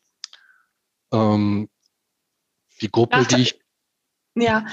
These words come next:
Speaker 2: Nachteilsausgleich ist ja das große Thema, wenn es um Inklusion gibt oder geht, um Studieren,
Speaker 1: Mhm.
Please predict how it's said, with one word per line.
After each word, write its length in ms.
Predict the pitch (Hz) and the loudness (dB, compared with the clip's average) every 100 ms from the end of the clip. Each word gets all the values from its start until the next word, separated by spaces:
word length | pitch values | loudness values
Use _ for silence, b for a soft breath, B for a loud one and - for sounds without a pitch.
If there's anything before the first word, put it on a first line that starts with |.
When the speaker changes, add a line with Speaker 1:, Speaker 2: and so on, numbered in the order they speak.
| B | B
Speaker 2:
Nachteilsausgleich 760 | 233 262 294 262 262 262 254 254 | 0 2 2 2 2 2 2 2
ist 160 | 254 | 2
ja 200 | 247 233 | 4 4
das 200 | 226 226 | 2 0
große 340 | - 247 262 262 | 2 2 2 2
Thema, 360 | 262 254 233 | 4 4 4
wenn 140 | 208 208 | 4 2
es 100 | - | 0
um 100 | 117 | -4
Inklusion 680 | 214 220 214 214 208 214 | -6 -4 -4 -2 0 0
gibt 220 | 208 214 - | 0 -2 -2
oder 260 | 208 208 | 0 0
geht, 420 | 220 226 220 220 | 0 2 2 2
um 220 | 220 214 208 | 0 0 0
Studieren, 680 | - 226 202 107 107 107 | -4 -4 0 2 2 2
Speaker 1:
Mhm. 100 | 110 | 0